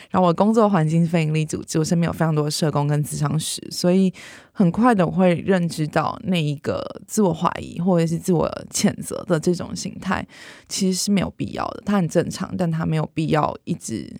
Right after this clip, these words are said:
围绕在我的心里，让我觉得，哦，真的是我做错了哪些事情。然后在跟警察聊的时候，其实也会知道，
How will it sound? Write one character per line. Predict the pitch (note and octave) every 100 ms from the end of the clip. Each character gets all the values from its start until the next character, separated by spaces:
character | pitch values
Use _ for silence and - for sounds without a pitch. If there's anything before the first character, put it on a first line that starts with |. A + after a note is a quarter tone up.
| _ -
围 | F3+ D#3
绕 | E3+ E3
在 | D#3 D3+
我 | D#2+
的 | -
心 | - E3+
里， | D#3+
让 | C#3 D#3
我 | -
觉 | - -
得， | F#2+ D#2+
哦， | - F3 -
真 | F3
的 | E3+
是 | E3+ -
我 | -
做 | - D#3
错 | G3
了 | -
哪 | -
些 | - -
事 | - -
情。 | - - - - - - -
然 | G3
后 | F3+
在 | F#3 F#3
跟 | G3+
警 | F#3
察 | D#3 D#3+
聊 | D3+ C#3
的 | D#3+
时 | G3+ F3+
候， |
其 | E3+ D#3+
实 | D#3
也 | E3
会 | F3
知 | - D#3
道， | E3+ D#3+